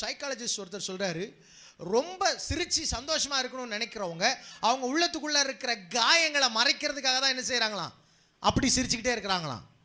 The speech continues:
அவங்களுக்கு உள்ளார பிசாசினுடைய விதைகள், காயங்கள் ரொம்ப போட்டு வச்சிருக்கிறான்னு அர்த்தம். அவங்க என்ன செய்வாங்கன்னா, ரொம்ப சிரிச்சுக்கிட்டே இருப்பாங்க. நம்ம மோசனை பார்த்தீங்கன்னா எப்பயுமே சந்தோஷமா இருப்பார்.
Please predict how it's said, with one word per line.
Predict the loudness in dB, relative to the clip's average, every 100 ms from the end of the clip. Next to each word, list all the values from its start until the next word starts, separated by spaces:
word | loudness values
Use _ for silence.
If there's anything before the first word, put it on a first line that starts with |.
| _ _ _ 2
அவங்களுக்கு | 4 4 2 -2 -2
உள்ளார | 4 4 6 2 0
பிசாசினுடைய | 0 4 4 4 0 0 0 2
விதைகள், | 4 6 6 2 -2 -14 -4
காயங்கள் | 4 8 8 6 2 0 2
ரொம்ப | 2 4
போட்டு | 6 8 6
வச்சிருக்கிறான்னு | 2 0 0 0
அர்த்தம். | 0 0 -2 -2 -6 _ _ _ _ _ _
அவங்க | 0 2 2 0
என்ன | 0
செய்வாங்கன்னா, | -2 -2 -6
ரொம்ப | -4 -2 0 0
சிரிச்சுக்கிட்டே | 0 -8 -6 -6
இருப்பாங்க. | -6 -10 -14 _ _ _
நம்ம | -20 -10
மோசனை | -4 -4 -4 -10
பார்த்தீங்கன்னா | -10 -8 -12
எப்பயுமே | -12 -14 -16
சந்தோஷமா | -14 -12 -14 -14
இருப்பார். | -18 -18 -20